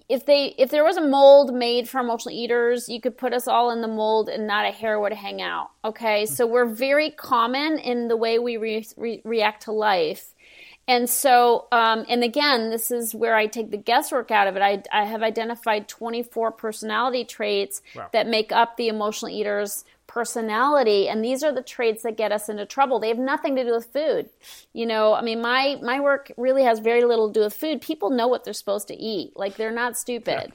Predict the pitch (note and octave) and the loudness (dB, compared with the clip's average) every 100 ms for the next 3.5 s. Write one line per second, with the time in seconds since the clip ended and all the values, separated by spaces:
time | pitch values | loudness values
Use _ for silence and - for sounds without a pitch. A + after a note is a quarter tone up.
0 | - A3+ G#3+ G#3 A3 A3+ A3+ B3 - A3+ | -10 -6 -4 -2 -2 0 0 0 4 6
1 | A3 A3 G#3+ G3+ F#3+ F#3 F#3+ G3+ C#4 C#4+ | 6 4 -2 0 0 -2 -6 -8 -6 -6
2 | - A3 G#3+ B3 B3 G#3 F3+ D#3 - A3 | -4 -2 2 0 0 2 2 -2 -10 -6
3 | A#3 A3+ A3+ B3+ | -4 0 0 -2